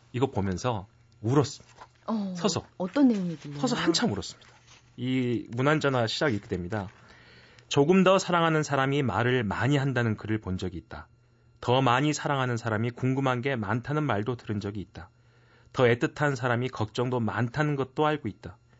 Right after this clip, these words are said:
Speaker 1: 어머니와 통화를 하다 보면 늙고 병든 어머니가 말도 더 많이 하시고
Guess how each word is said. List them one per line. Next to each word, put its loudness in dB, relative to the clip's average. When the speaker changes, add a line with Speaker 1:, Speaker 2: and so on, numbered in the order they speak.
Speaker 1:
어머니와 4
통화를 -2
하다 -4
보면 0
늙고 2
병든 0
어머니가 -2
말도 0
더 -2
많이 2
하시고 -4